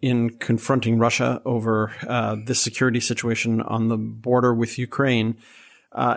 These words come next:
it's really interesting, though, that Russia has managed to set the table for all these talks. I mean, all of these discussions are happening only because Vladimir Putin ordered a huge military buildup along the border of Ukraine, hundred thousand troops, tanks,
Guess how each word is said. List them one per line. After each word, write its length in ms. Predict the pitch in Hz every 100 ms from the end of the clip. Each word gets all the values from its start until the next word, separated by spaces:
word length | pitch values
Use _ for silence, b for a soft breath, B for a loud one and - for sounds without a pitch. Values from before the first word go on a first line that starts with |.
| -
it's 200 | 143 175
really 220 | 214 156
interesting, 400 | 175 160 - 123
though, 180 | 127 123
that 340 | 123 117 - 131
Russia 460 | 131 143 151 147
has 500 | - - - 175 127
managed 520 | 123 127 135 131 -
to 160 | - 123
set 360 | - - 131 -
the 80 |
table 380 | - 127 120 117
for 200 | - 117
all 200 | 113 120
these 240 | 120 120 -
talks. 340 | 120 - -
I 40 |
mean, 160 | 120 117 - -
all 340 | 147 165 160
of 140 | 139 117
these 180 | 117
discussions 640 | 107 113 - 110 113 110 - b b b 117
are 100 | 120
happening 580 | - 131 143 131 127 -
only 440 | 135 160 170 160 139
because 640 | 131 - 107 107 104 - b b b
Vladimir 440 | 120 120 147 147 139
Putin 440 | 127 - 120 123
ordered 580 | 120 123 123 123 113 113 127
a 60 |
huge 480 | - - 175 160 113
military 420 | 120 123 - 113
buildup 420 | 110 113 113 107 -
along 380 | 113 117 139 139
the 60 |
border 240 | 131 117 117
of 120 | 117
Ukraine, 460 | 110 - 104 101 104
hundred 440 | - 139 139 135
thousand 380 | 127 120 110 117
troops, 400 | - 123 117 -
tanks, 640 | - 123 127 123 -